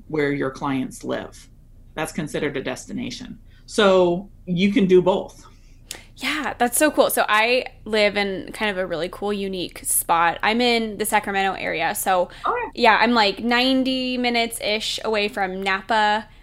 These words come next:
Speaker 2: and then about the same distance from Tahoe. So I get, like, a really cool, um, kind of mix of clients who travel out to those areas. So I feel so fortunate. And I'm sure you have a similar experience being in the Pacific
Speaker 1: Very,
Speaker 2: Northwest.
Speaker 1: very similar.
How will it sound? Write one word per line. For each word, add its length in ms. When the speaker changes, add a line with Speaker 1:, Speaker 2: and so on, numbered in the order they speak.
Speaker 2:
and 200
then 280
about 320
the 80
same 220
distance 440
from 160
Tahoe. 560
So 140
I 40
get, 140
like, 120
a 80
really 280
cool, 540
um, 260
kind 180
of 120
mix 280
of 140
clients 480
who 80
travel 380
out 220
to 40
those 240
areas. 380
So 100
I 60
feel 180
so 180
fortunate. 520
And 100
I'm 100
sure 160
you 280
have 160
a 40
similar 300
experience 500
being 220
in 60
the 60
Pacific 280
Speaker 1:
Very, 100
Speaker 2:
Northwest. 540
Speaker 1:
very 200
similar. 520